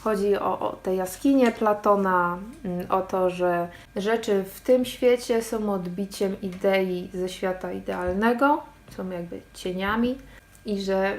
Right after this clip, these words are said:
właśnie odnosił się do tej prawdy obiektywnej, że istnieje to, to, ten, ten ideał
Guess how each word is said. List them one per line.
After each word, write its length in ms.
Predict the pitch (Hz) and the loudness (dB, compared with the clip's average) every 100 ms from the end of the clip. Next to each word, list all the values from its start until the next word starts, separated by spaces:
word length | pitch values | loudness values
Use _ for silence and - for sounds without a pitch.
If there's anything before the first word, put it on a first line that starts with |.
| - | -6
właśnie 440 | 202 190 208 196 - | -6 -4 -4 -4 -4
odnosił 480 | 196 196 196 208 | -2 -2 -4 -8
się 160 | 196 202 | -8 -8
do 120 | 196 | -8
tej 220 | 202 202 | -8 -10
prawdy 360 | 196 190 190 185 | -6 -6 -4 -4
obiektywnej, 760 | 180 185 - 202 196 190 196 208 | -4 -8 -6 -6 -6 -8 -10 -10
że 140 | 196 | -8
istnieje 420 | 202 202 196 190 | -8 -8 -8 -8
to, 100 | 196 - - - - - - | -8 -12 -14 -20 -20 -20 -14
to, 80 | 233 - | -14 -6
ten, 240 | 202 196 208 220 226 - | -4 -4 -8 -8 -10 -8
ten 160 | - 208 | -4 -4
ideał 680 | 214 214 233 262 269 294 | 0 2 6 8 6 4